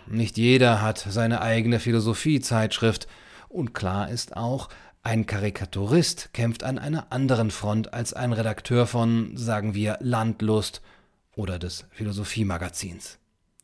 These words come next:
Wie sagte Rosa Luxemburg: "Man spürt die Fesseln erst, wenn man sich bewegt." Amerikanische Verhältnisse haben wir also nicht.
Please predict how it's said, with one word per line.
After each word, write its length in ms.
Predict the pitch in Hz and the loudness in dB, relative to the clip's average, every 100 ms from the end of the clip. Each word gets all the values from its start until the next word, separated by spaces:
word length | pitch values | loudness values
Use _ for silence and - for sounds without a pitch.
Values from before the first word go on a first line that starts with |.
| _ _ _ _ | _ _ _ _
Wie 220 | 113 117 | 0 2
sagte 400 | 107 113 101 113 | 4 2 2 0
Rosa 360 | 101 107 101 107 | 0 -2 0 2
Luxemburg: 720 | 110 - 113 101 110 107 - _ _ _ _ _ | 0 0 -2 2 2 2 -4 _ _ _ _ _
"Man 160 | 110 107 | -8 -6
spürt 400 | - - 160 - | -6 -2 -2 0
die 80 | 117 | -4
Fesseln 440 | - 101 - 104 | -2 -4 -2 -4
erst, 540 | 87 98 98 - - _ _ _ | -4 -4 -4 -8 -12 _ _ _
wenn 140 | - 90 | -8 -6
man 120 | 87 | -6
sich 200 | 85 - | -8 -8
bewegt." 640 | 101 95 92 78 - - _ _ _ _ _ _ _ _ - | -8 -6 -8 -10 -18 -20 _ _ _ _ _ _ _ _ 4
Amerikanische 800 | 208 202 160 127 117 120 123 110 | 6 8 8 6 4 4 2 2
Verhältnisse 680 | 98 95 101 120 117 127 | 4 4 2 2 2 2
haben 280 | 107 107 107 | 2 2 2
wir 100 | 117 | 0
also 220 | 117 127 | 0 0
nicht. 600 | 160 131 82 - - - | 2 2 -2 -8 -12 -20